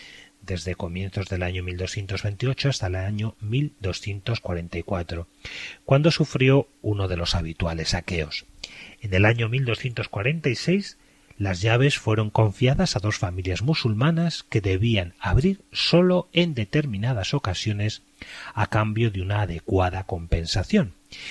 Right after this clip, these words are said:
Esa situación se arrastró penosamente casi hasta nuestros días. La imposibilidad de intervenir,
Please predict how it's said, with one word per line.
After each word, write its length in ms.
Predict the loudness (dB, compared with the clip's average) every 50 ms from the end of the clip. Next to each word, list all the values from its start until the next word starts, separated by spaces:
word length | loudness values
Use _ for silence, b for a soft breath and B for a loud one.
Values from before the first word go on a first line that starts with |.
| B B B B B B B B
Esa 220 | 0 2 4 4
situación 600 | 4 2 4 4 4 4 6 6 4 6 4 2 2
se 140 | 0 0
arrastró 480 | 0 0 -2 -4 -4 -2 -2 -2 0 0
penosamente 880 | -2 -2 0 -2 0 0 -2 -2 -2 -6 -6 -2 0 2 2 2 0 -4 _ _ _ _ _ _
casi 460 | 0 0 2 2 0 -2 -4 -8 -12 -14 _ _ _ _ _
hasta 380 | _ -4 -4 -4 -4 -4 -6 -6
nuestros 420 | -6 -8 -10 -10 -10 -10 -8 -8
días. 360 | -8 -8 -8 -8 -12 -14 -16 _ _ B B B B B B B B B -4
La 60 | -4
imposibilidad 680 | 0 2 2 2 2 0 0 2 4 4 6 4 4
de 120 | 4 2 0
intervenir, 880 | 0 0 0 0 0 2 2 0 0 2 4 6 6 6 4 2 -4